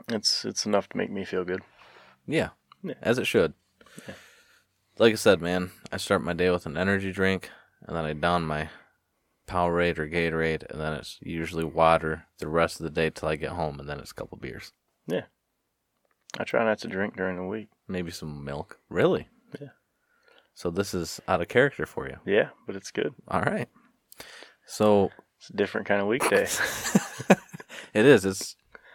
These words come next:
Speaker 2: we're podcasting.
Speaker 1: Yeah.
Speaker 2: We're podcasting men. You know?
Speaker 1: Yeah.
Speaker 2: I mean, it's not a frontier anymore, but in a way, we're like,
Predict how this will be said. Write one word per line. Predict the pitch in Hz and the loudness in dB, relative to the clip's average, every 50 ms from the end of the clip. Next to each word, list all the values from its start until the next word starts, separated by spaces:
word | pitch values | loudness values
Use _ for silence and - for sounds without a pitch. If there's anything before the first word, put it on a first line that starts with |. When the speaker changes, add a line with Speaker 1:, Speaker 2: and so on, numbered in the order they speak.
| - - | -14 -10
Speaker 2:
we're | - 87 | -8 -4
podcasting. | 80 - 104 131 - - - 78 - - - - - _ _ - | 0 2 2 2 2 0 -4 -6 -6 -10 -16 -20 -20 _ _ -6
Speaker 1:
Yeah. | - 98 - - _ _ _ _ _ _ _ _ _ - - - _ - - _ - - - - - - - - - _ _ - | -4 -4 -4 -6 _ _ _ _ _ _ _ _ _ -20 -20 -18 _ -16 -16 _ -20 -20 -20 -20 -20 -20 -20 -20 -20 _ _ -10
Speaker 2:
We're | - 78 | -10 -6
podcasting | - - 107 110 - - 87 73 - - - 69 | -2 -2 -2 0 0 -2 -4 -4 -4 -6 -10 -12
men. | 65 - - - 95 - _ _ _ _ _ _ _ _ _ _ _ _ _ _ _ _ _ _ _ _ _ _ _ _ _ | -10 -12 -12 -12 -16 -18 _ _ _ _ _ _ _ _ _ _ _ _ _ _ _ _ _ _ _ _ _ _ _ _ _
You | - - - | -14 -12 -12
know? | 120 - - _ _ _ _ - | -12 -14 -16 _ _ _ _ -8
Speaker 1:
Yeah. | 101 101 - - _ _ _ _ - - | -8 -8 -8 -10 _ _ _ _ -16 -12
Speaker 2:
I | - | -6
mean, | 78 82 82 80 73 71 - _ _ _ - - - - - _ _ _ _ _ - - - - - | -4 -2 -2 -2 -4 -8 -14 _ _ _ -20 -20 -20 -20 -20 _ _ _ _ _ -20 -20 -14 -8 -6
it's | - - - | -6 -2 2
not | 104 104 101 92 | 4 6 6 6
a | - | 4
frontier | - - 101 90 - - 113 113 107 | 4 4 2 2 2 2 4 4 4
anymore, | 98 92 87 87 98 110 113 98 | 4 4 2 2 2 4 4 4
but | 80 85 80 | 4 2 2
in | 85 87 | 2 2
a | 87 | 2
way, | 85 92 104 107 98 | 4 4 6 6 6
we're | 90 87 87 | 4 4 4
like, | 82 82 76 71 - - - | 4 2 2 0 -2 -8 -16